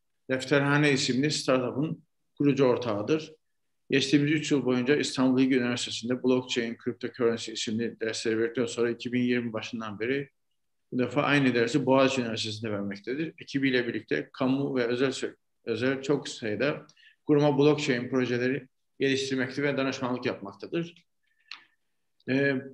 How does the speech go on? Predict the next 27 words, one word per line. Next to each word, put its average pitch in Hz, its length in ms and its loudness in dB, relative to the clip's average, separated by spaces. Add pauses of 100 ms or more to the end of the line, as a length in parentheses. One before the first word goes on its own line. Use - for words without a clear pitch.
(220)
blockchain 160 680 4
konusu, 156 680 2 (420)
e, 131 380 -2 (220)
tabii 139 500 -2 (540)
günümüzde 139 760 2
çok 151 260 0
popüler. 147 500 0
Bilhassa 127 640 0 (160)
işte 123 460 -8 (280)
geçtiğimiz 120 540 -4
birkaç 123 320 -4
ay 117 100 2
içinde 117 600 -4 (360)
kripto 131 360 -6
paralar 131 800 2
çok - 240 -8
popüler 135 340 -2
hale 151 320 4
geldi. 147 580 2 (640)
Ama 143 640 0
blockchain 147 520 4
demek 131 260 0
sadece 123 320 -2
kripto - 400 -6
para 117 220 -2
demek 113 360 -4
değil. 147 320 -2